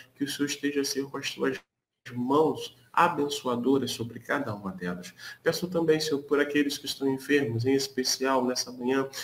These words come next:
eu quero pedir pela nossa irmã Adailza, pela nossa irmã Regina, quero pedir em favor também da Isabela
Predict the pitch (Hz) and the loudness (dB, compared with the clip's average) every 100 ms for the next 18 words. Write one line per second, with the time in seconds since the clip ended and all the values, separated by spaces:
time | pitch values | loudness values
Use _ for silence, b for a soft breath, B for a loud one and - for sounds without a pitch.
0 | B - 131 135 143 147 135 135 135 131 | B -8 -4 -2 -2 0 0 2 4 4
1 | 131 120 - - 165 143 139 135 131 123 | 6 4 -2 -8 -4 -2 0 0 0 0
2 | 113 123 143 143 135 107 117 120 120 120 | 4 8 8 6 2 0 2 4 4 0
3 | 127 120 120 113 104 107 123 135 117 101 | -2 -4 -2 0 0 2 4 4 -2 -8
4 | B - 151 160 156 139 151 147 143 139 | B -2 4 4 4 2 2 0 -4 -2
5 | 147 - 131 123 139 135 131 127 123 117 | -2 0 0 4 6 6 4 2 2 2
6 | 123 147 143 117 | 2 2 2 0